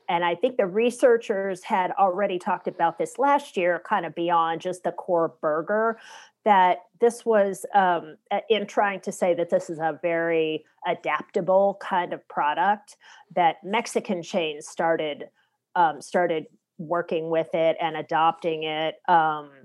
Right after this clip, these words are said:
it, it was going beyond just bur-, breakfast chains, breakfast sandwiches and sausage and stuff like that with the fake sausage product. So it's gone beyond just the burgers, just beyond the fast food that you would expect,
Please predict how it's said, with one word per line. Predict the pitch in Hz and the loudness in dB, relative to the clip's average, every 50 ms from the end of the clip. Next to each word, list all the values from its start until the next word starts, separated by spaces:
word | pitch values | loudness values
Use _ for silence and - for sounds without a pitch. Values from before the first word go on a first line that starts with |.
| - _ _ | -20 _ _
it, | - 190 - | -4 -4 0
it | - 208 196 - | 0 0 0 0
was | 185 196 196 180 | -4 -6 -6 -2
going | - - 233 240 233 240 233 202 185 175 - _ | 0 2 4 6 4 4 2 -2 -6 -10 -8 _
beyond | - 180 175 175 175 170 170 165 160 160 160 156 151 - _ | -2 0 2 4 4 4 4 2 0 0 -4 -8 -10 -16 _
just | - - 165 156 147 - - _ _ | -8 -6 -4 -4 -4 -6 -10 _ _
bur-, | _ 180 165 160 160 160 _ _ | _ 0 0 0 -2 -6 _ _
breakfast | - 175 175 175 - - 196 - - - | -2 -2 -2 -2 -2 -2 -2 -2 -4 -10
chains, | - - 196 185 175 175 175 170 170 175 180 180 - - - _ _ _ _ _ _ _ _ _ _ _ _ _ _ _ | -4 -2 0 0 0 0 0 -2 -4 -6 -8 -10 -12 -14 -18 _ _ _ _ _ _ _ _ _ _ _ _ _ _ _
breakfast | 190 180 - - 185 160 - | -4 -4 -2 -4 -6 -6 -2
sandwiches | - 180 170 175 170 170 170 - - 180 170 170 165 | -2 0 0 0 0 -4 -6 -2 -2 0 0 0 -2
and | 170 156 - | -4 -12 -6
sausage | - 180 165 160 - 185 170 170 165 | -2 -2 -2 0 0 0 0 0 -2
and | 165 156 143 | -6 -12 -12
stuff | - - 165 - - | -8 -10 -8 -4 -4
like | 160 160 156 - | -4 -4 -4 -4
that | 160 165 165 165 160 - | 0 2 2 2 2 0
with | 165 156 - | -6 -10 -10
the | 160 | -12
fake | - - 170 160 - | -8 -6 -6 -6 -6
sausage | - - 156 160 - 175 156 - | -6 -6 -6 -4 -6 -8 -10 -8
product. | - 180 165 156 160 156 160 - - | -4 -2 -2 0 0 -2 -4 -6 -6
So | - 208 180 175 | -2 0 0 0
it's | 202 202 202 - | 0 -2 -4 -4
gone | - - 220 226 220 233 226 214 | 0 4 4 4 4 2 -2 -4
beyond | - 190 175 180 180 175 165 165 165 151 151 156 | -2 0 2 4 4 6 4 4 2 -2 -6 -12
just | 147 - 196 185 - - | -2 -2 -2 -2 -2 -2
the | - 196 | -4 -4
burgers, | - 180 170 165 160 160 160 156 156 156 156 - 156 | 0 0 0 0 0 -2 -2 -2 -2 -4 -6 -10 -8
just | - 185 190 185 - | -6 -6 -6 -6 -4
beyond | 185 170 170 165 160 160 | -2 0 2 2 0 0
the | 160 | -4
fast | - - 175 170 165 - - | -2 0 0 0 -2 -4 -6
food | - 165 160 - | -4 -4 -4 -4
that | - | -6
you | - 156 147 | -8 -8 -8
would | 151 147 | -8 -12
expect, | - - - - 294 262 175 156 147 - - _ | -12 -16 0 2 4 4 4 4 2 -4 -12 _